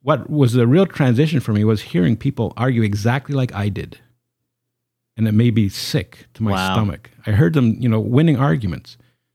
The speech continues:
Speaker 1: And I'm thinking, "These people are going to hell. The argument's already won. We don't need to win arguments." Now, the way we talk will be in such a way that the argument is won. But we have to love these people and recognize that except for the grace of God, that's us. So more often than not,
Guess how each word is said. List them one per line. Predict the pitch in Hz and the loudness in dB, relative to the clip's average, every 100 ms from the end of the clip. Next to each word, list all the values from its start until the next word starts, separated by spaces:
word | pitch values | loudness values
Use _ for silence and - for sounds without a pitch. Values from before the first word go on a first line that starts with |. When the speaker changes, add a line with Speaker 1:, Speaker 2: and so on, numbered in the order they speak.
| _ - | _ -8
Speaker 1:
And | |
I'm | 123 | -2
thinking, | 139 | 2
"These | 156 - | 2 2
people | 180 135 | -2 0
are | |
going | 135 | 2
to | 104 | 2
hell. | 92 170 | 2 2
The | 117 | 2
argument's | 135 202 180 | 2 2 2
already | 127 123 | 2 2
won. | 101 98 127 85 85 _ _ _ 110 | 0 0 0 -4 -12 _ _ _ -2
We | 175 | 0
don't | 190 | 2
need | 123 156 | 2 0
to | 101 | -2
win | 92 | -4
arguments." | 80 82 90 - - - _ _ _ - | -6 -10 -12 -14 -20 -20 _ _ _ -4
Now, | 139 131 | 0 4
the | 139 | 4
way | 139 190 | 4 4
we | 180 | 4
talk | 127 156 139 120 | 2 2 0 0
will | 117 175 185 | 2 4 4
be | 139 151 | 4 4
in | 143 | 2
such | - 139 135 | 2 -2 0
a | |
way | 131 123 | 2 2
that | 110 151 | 2 2
the | 160 | 2
argument | 151 165 139 139 | 2 2 2 0
is | 113 | 0
won. | 160 190 - - _ - | 0 -2 -4 -10 _ -6
But | 139 | 0
we | 139 | 0
have | |
to | - | 2
love | 107 139 160 | 2 4 4
these | 117 | 0
people | - 117 101 | -2 -2 0
and | 104 | 2
recognize | 123 - 113 110 107 | 0 0 0 0 0
that | 95 | -2
except | - 123 - | -2 -6 -6
for | 98 | -6
the | |
grace | 104 101 104 | -2 -2 -2
of | |
God, | 101 95 | -4 -4
that's | 101 98 - | -2 -4 -4
us. | 117 - - - _ _ _ _ _ _ | -8 -8 -14 -20 _ _ _ _ _ _
So | - 117 | -4 2
more | 139 160 | 4 4
often | 135 131 127 | 2 2 2
than | 117 110 | 2 2
not, | 127 98 - | 0 -2 -8